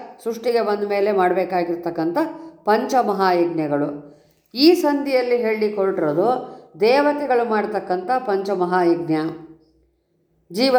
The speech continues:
ಸೃಷ್ಟಿಗೆ ಬರುವಂಥ ಕಾಲದಲ್ಲಿ ಅಂಬರ, ವಾರಿದ, ಭೂ, ಪಿತ, ಜನನಿ ಅಂತ ಐದು ಯಜ್ಞಕುಂಡಗಳಲ್ಲಿ ದೇವರೇ, ದೇವತೆಗಳೇ ಮಾಡ್ತಕ್ಕಂಥ ಶ್ರೇಷ್ಠವಾಗಿರ್ತಕ್ಕಂಥ ಯಜ್ಞ ಅಂತ. ಇದು ಉಪನಿಷತ್ತಿನಲ್ಲಿ ವರ್ಣಿತವಾಗಿರೋದಂಥದ್ದು.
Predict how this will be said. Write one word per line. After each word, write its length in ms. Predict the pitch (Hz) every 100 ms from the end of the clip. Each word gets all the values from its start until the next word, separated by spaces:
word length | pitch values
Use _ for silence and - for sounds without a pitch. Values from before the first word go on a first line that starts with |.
| 247
ಸೃಷ್ಟಿಗೆ 360 | 240 262 247
ಬರುವಂಥ 400 | 226 214 208 202
ಕಾಲದಲ್ಲಿ 600 | 202 196 185 180 175 302 302 - - -
ಅಂಬರ, 420 | 196 220 220 208 208 214
ವಾರಿದ, 560 | 180 185 208 208 196 202 208 185 165
ಭೂ, 260 | 214 220
ಪಿತ, 320 | 214 202 196 208 202 190
ಜನನಿ 440 | 190 196 190 185
ಅಂತ 140 | 180 180 311 - - - -
ಐದು 320 | 208 262 254 101 - - - - _ _ _ _ _ _
ಯಜ್ಞಕುಂಡಗಳಲ್ಲಿ 960 | 175 185 220 226 208 196 180 180 233 240
ದೇವರೇ, 580 | 196 214 208 - 170 160
ದೇವತೆಗಳೇ 540 | 220 240 233 208 196
ಮಾಡ್ತಕ್ಕಂಥ 600 | 190 175 170 165 156 165 302 - - - -
ಶ್ರೇಷ್ಠವಾಗಿರ್ತಕ್ಕಂಥ 1080 | 247 262 240 214 180 175 175 156 - 160 -
ಯಜ್ಞ 380 | 196 175 156
ಅಂತ. 260 | 156 147 143 - _ _ _ _ _ _ _ _ - _ _ _ _ _ _ _ _ _ -
ಇದು 380 | - 302 320 285
ಉಪನಿಷತ್ತಿನಲ್ಲಿ 920 | 294 - 294 294 285 262 226 196 226
ವರ್ಣಿತವಾಗಿರೋದಂಥದ್ದು. 1600 | 233 202 208 190 180 180 165 156 156 160 156 139 139 151 147 -